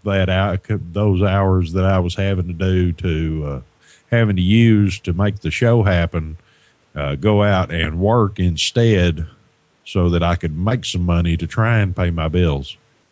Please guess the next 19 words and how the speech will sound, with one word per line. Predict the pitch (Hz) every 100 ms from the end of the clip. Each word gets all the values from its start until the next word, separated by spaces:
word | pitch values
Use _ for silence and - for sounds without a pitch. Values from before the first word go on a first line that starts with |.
| _ -
Concerned, | 135 143 143 131
I | 123
may, | 165 123 107
I | 101
may | 156 117
give | 104 110 101
a |
lot | 98 107 101
of | 80
grief | 98 117 95 -
where, | 80 73
where | 62 64 85 82
Brian's | 87 90 85 76
concerned | - 76 - 92 90 82
as | 78 71
far | 98 90
as | 80
our | 78 76
sh-, | -